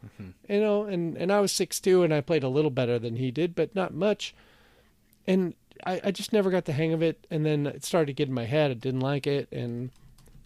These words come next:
Speaker 2: so sort of regret that. Uh, skiing. Skiing hit me at a terrible time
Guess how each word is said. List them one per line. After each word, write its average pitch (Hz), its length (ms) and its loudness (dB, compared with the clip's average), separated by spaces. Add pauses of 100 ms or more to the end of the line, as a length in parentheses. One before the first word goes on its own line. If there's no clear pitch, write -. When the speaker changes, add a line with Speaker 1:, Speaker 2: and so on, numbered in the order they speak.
Speaker 2:
so 120 360 -8 (280)
sort 180 320 0
of 143 60 2
regret 120 400 -4
that. - 160 -20 (1600)
Uh, 139 380 0 (200)
skiing. 180 640 0 (640)
Skiing 269 480 2
hit 226 200 4
me 196 120 2
at 185 80 2
a 160 60 -2
terrible 165 720 -6
time - 460 -14